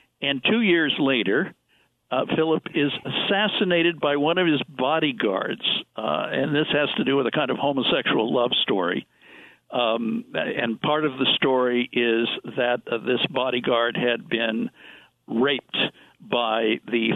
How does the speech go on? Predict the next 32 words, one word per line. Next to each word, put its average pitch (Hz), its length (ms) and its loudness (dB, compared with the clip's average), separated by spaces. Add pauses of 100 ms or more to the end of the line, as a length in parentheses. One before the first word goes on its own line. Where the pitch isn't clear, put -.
(160)
father-in-law 110 1040 0 (500)
of 117 260 0 (220)
Philip, 110 360 -2
which - 180 0
is - 120 -2
to - 100 -6 (100)
say 113 180 0
the, 110 240 -2
the, - 380 -4
the 123 160 -4
father 123 280 0
of 98 60 -2
that 117 260 -2
last 117 360 0
wife. 120 360 0 (800)
Uh, 117 320 0 (180)
and 117 140 -4
he 104 80 -4
turned 190 320 0
to 151 180 2
Philip 160 320 0
for 131 120 2
redress, 139 500 2 (100)
and 110 180 -2
Philip 123 280 0
had - 160 -4
done 110 260 0
nothing, 104 400 -2 (100)
so - 120 0
he 90 120 -4 (160)
kills 147 240 0 (120)
Philip. 101 240 -4